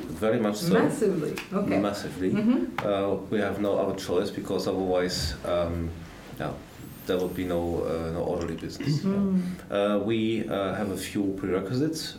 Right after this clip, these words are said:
Speaker 1: uh, that are important. It's not only bringing tariffs down. We are living in a world today where tariffs are, uh, quite low,
Speaker 2: Mm-hmm.
Speaker 1: also for the textiles and, uh, clothing and fashion sector. But there are things like, um,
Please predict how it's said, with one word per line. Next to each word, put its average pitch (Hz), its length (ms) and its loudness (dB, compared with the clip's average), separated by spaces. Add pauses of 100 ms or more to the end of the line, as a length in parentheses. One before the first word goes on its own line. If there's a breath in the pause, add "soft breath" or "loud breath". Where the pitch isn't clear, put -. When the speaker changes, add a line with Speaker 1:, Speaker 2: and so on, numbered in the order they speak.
Speaker 1:
uh, 98 200 -2
that 92 180 0
are 90 140 2
important. 101 560 -2 (440 loud breath)
It's 110 140 0
not 131 120 2
only 107 540 4 (140)
bringing 98 320 0
tariffs - 340 -2
down. - 240 -8 (200)
We 98 60 -2
are 98 60 2
living 104 240 2
in 92 100 2
a 92 60 2
world 98 240 0
today 95 380 2
where 90 260 2
tariffs 98 340 0
are, 90 280 2 (480 loud breath)
uh, 95 220 2
quite 104 360 0
low, 87 320 2 (160)
Speaker 2:
Mm-hmm. 185 280 8
Speaker 1:
also 127 220 0
for 104 200 0
the 92 160 0
textiles 92 560 0
and, 87 340 -4
uh, 82 140 2
clothing 98 400 0
and 80 100 -2
fashion 90 300 -4
sector. - 420 -2 (580 loud breath)
But 110 120 0
there 110 160 4
are - 20 0
things 113 420 0
like, 101 380 2 (480 loud breath)
um, 95 460 2